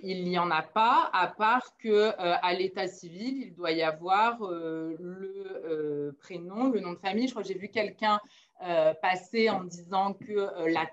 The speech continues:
taille et la couleur des yeux ne servaient à rien. Effectivement, à la limite, le seul argument, euh, c'est pour la reconnaissance en cas d'infraction pénale, de dire il faut qu'on puisse avoir une description physique, euh, des personnes pour si quelqu'un est recherché,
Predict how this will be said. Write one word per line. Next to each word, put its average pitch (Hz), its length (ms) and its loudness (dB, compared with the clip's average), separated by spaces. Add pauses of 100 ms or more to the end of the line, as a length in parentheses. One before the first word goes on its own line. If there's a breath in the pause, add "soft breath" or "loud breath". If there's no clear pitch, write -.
taille 226 460 2
et 190 80 4
la 165 140 2
couleur 196 400 -4
des 180 340 -8
yeux 202 120 -2
ne 170 200 -8
servaient 160 400 -6
à 151 160 2
rien. 202 320 0 (320 loud breath)
Effectivement, 220 580 -2
à 226 120 0
la 240 80 2
limite, 254 420 -2
le 185 140 -12
seul 220 260 -6
argument, 190 640 0 (260 loud breath)
euh, 180 140 0 (140)
c'est 247 140 0
pour 214 180 -4
la 170 140 4
reconnaissance 190 880 -6
en 185 160 -6
cas 190 160 -2
d'infraction 185 580 -6
pénale, 233 480 -2
de 170 120 -8
dire 196 260 -6
il 196 100 -8
faut 220 160 -8
qu'on 220 200 -4
puisse 226 280 -10
avoir 196 260 2
une 190 140 -10
description 190 540 -14
physique, 208 560 -8 (360 soft breath)
euh, 180 120 -2
des 196 180 0
personnes 240 560 0
pour - 160 -10
si - 180 -10
quelqu'un 202 340 0
est 185 120 -2
recherché, 185 800 -2